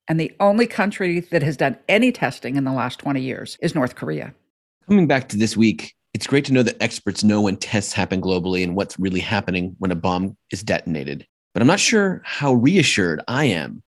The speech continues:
Speaker 2: about North Korea or about what's happening in Ukraine.
Speaker 1: Right. You don't need to test to be able to use a bomb. But I think that looking back at this history is a way of remembering that even though we are talking about nuclear <laughs> weapons this week for the first time in a long time,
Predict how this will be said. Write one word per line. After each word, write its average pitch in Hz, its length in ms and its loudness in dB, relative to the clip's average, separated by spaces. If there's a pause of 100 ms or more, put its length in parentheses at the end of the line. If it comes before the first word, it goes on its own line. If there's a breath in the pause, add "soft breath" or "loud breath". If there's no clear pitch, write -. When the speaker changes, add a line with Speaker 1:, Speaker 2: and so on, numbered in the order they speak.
Speaker 2:
about 101 400 -2
North 110 240 0
Korea 104 520 4 (260)
or 143 180 6
about 110 200 0
what's 95 180 -8
happening 85 600 -4
in 85 220 0
Ukraine. 85 560 -4 (520)
Speaker 1:
Right. 139 380 -10
You 190 120 0
don't 196 280 2
need 202 260 0
to 220 60 -4
test 175 460 0
to 165 60 -4
be 151 200 -2
able 151 240 0
to 170 100 -4
use 151 600 -2
a 160 60 -6
bomb. - 400 -10 (400)
But 269 300 2
I 262 120 2
think 349 520 -6
that - 280 0
looking 277 380 0
back 247 240 2
at - 80 -8
this 208 180 -6
history 262 460 0
is 196 100 0
a 208 80 2
way 214 220 4
of 220 120 -2
remembering 196 680 -2
that 165 240 -4
even 320 340 -2
though 240 340 4
we 202 160 6
are 226 220 8
talking 277 480 2
about 208 300 0
nuclear 202 460 -2
<laughs> - 20 -2
weapons 202 480 2
this 185 200 -6
week 190 220 -2
for - 80 -6
the 151 80 -6
first - 340 -4
time 185 200 -2
in 147 60 0
a 139 60 0
long 156 240 -2
time, 170 460 -4